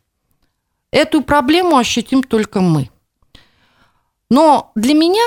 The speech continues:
как для экономиста, это тренд на стагнацию. Вот скоро мы дойдем до деревянной ложки, и дай бог, там каша будет.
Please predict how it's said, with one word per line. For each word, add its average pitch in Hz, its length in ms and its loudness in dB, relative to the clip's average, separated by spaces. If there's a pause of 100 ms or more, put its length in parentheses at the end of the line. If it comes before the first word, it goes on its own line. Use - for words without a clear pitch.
как 202 180 -8
для 202 160 -2
экономиста, 208 720 -4
это 339 240 -4
тренд 339 540 -4
на 220 120 -2
стагнацию. 202 760 -6
Вот 190 160 -4
скоро 440 300 0
мы 330 120 2
дойдем 202 520 -2
до 156 100 -6
деревянной 294 600 -2
ложки, 330 400 -2
и 220 40 -2
дай 208 200 -2
бог, - 160 -4
там 247 180 -2
каша 175 380 -6
будет. - 360 -16